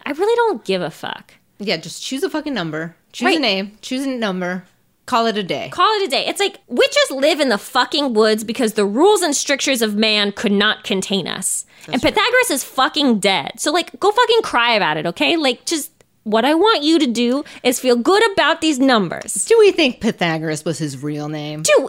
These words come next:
Speaker 1: was it?
Speaker 2: I don't know.
Speaker 1: I bet he was a Chad.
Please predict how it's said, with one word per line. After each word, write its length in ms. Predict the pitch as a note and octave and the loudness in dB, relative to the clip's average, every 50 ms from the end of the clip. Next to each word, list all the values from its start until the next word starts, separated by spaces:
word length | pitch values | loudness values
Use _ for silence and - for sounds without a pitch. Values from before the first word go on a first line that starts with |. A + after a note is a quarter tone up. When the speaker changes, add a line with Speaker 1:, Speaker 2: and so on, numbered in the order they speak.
| - | -2
Speaker 1:
was 360 | - C4 A3+ C#4+ - - - - | -2 0 2 2 2 2 2 4
it? 400 | A#3 - F#4+ - - - - - _ - | 4 2 2 0 -4 -10 -10 -12 _ -16
Speaker 2:
I 200 | C3+ C3 C3 C3+ | -12 -12 -12 -10
don't 160 | C#3 C#3+ D#3+ | -10 -10 -8
know. 360 | F#3+ A3 B3+ C4+ B3+ A#3 G#3+ F#3+ | -6 -6 -4 -4 -4 -6 -6 -4
Speaker 1:
I 120 | - A#3+ | -4 -2
bet 180 | G3 C#4+ D#4+ F4 | 0 0 0 2
he 100 | - G4+ | 2 2
was 220 | D4+ A3+ F#3+ E3+ | 2 2 0 0
a 100 | G#3 B3 | -4 -4
Chad. 680 | - - E4 D#4+ F#4 F#4 E4+ A#3+ - - - - A3 | -2 0 0 0 0 0 -2 -2 -4 -6 -10 -12 -16